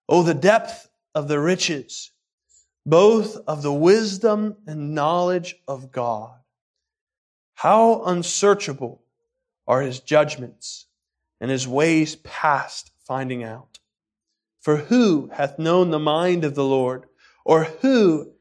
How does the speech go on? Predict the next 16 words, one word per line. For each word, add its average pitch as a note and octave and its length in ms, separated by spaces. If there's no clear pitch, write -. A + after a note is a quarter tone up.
hath E3 280
been F3+ 220
his C4 340
counselor, C#3 680
or E3+ 160
who B3+ 240
hath B3+ 400
first C4 400
given A#3+ 280
to G3+ 100
him, D3 500
and D3+ 100
it D#3+ 60
shall D#3 220
be D#3 160
recompensed E3+ 760